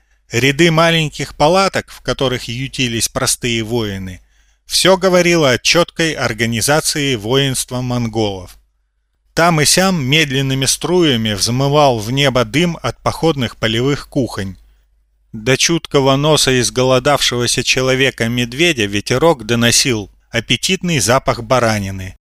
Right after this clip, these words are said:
Раздевшиеся до пояса чёрные от загара монголы собирались небольшими группками возле разожжённых костров, дремали, прислонившись спинами к своим мотоциклам.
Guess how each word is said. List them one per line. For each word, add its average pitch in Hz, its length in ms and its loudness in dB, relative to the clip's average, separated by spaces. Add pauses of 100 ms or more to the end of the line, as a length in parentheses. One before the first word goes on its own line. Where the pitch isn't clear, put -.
(480)
Раздевшиеся 139 920 0
до 135 160 0
пояса 156 560 2
чёрные 147 600 0
от 131 140 -2
загара 131 540 2
монголы 131 680 0 (320)
собирались 135 640 0
небольшими 131 580 0
группками 113 600 -2
возле 143 400 0
разожжённых 120 720 0
костров, 110 520 -4 (500)
дремали, 131 640 2
прислонившись 131 840 0
спинами 139 680 0
к - 100 -8
своим 123 400 0
мотоциклам. 113 880 -2